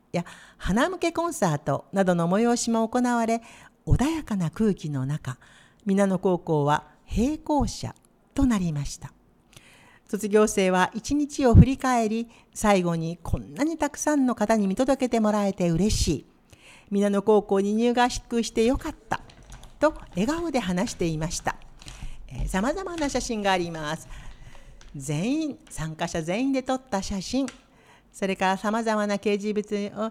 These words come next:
に、あの、卒業生のオージーの方でしょうか。赤ちゃんを抱いて見入っている方。それから、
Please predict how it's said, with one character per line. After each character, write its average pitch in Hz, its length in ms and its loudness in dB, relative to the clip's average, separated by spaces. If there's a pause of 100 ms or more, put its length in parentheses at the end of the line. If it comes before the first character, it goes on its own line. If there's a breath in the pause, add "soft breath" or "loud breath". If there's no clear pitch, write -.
(160)
に、 220 220 -4 (320 loud breath)
あ 127 260 -14
の、 - 220 -14
卒 - 240 -6
業 180 180 4
生 175 160 0
の 175 160 2
オ 208 80 6
ー - 20 -2
ジ 233 100 0
ー 302 80 2
の 302 100 0
方 269 240 0
で 320 100 -2
し 302 160 -2
ょ 269 40 2
う 254 40 -4
か。 - 300 2
赤 196 240 2
ち 180 100 0
ゃ 170 80 4
ん 165 60 -2
を - 20 0
抱 190 220 0
い 262 60 -4
て 254 180 0
見 208 80 2
入 214 80 0
っ - 20 -10
て 180 240 0
い 160 40 0
る 156 120 -2
方。 180 380 -6 (880 soft breath)
そ 240 100 0
れ 233 120 2
か 226 120 2
ら、 226 200 4